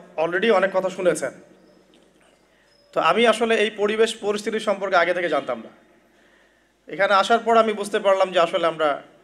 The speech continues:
মানে, পারিপার্শ্বিকভাবে কোন জায়গায় আছি। এখন ইনস্ট্যান্ট তো এই বিষয়ে অনেক কিছু বলা যায়, কিন্তু আমি ওইদিকে যাচ্ছি না। আমি আমার ক্ষুদ্র বুঝ অনুযায়ী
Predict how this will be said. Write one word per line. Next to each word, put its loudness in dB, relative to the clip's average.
মানে, -14
পারিপার্শ্বিকভাবে 0
কোন -6
জায়গায় 2
আছি। -6
এখন -8
ইনস্ট্যান্ট 2
তো 2
এই 2
বিষয়ে -2
অনেক -2
কিছু -6
বলা 2
যায়, -2
কিন্তু -2
আমি 2
ওইদিকে 0
যাচ্ছি 2
না। -2
আমি -2
আমার 2
ক্ষুদ্র 2
বুঝ 0
অনুযায়ী 2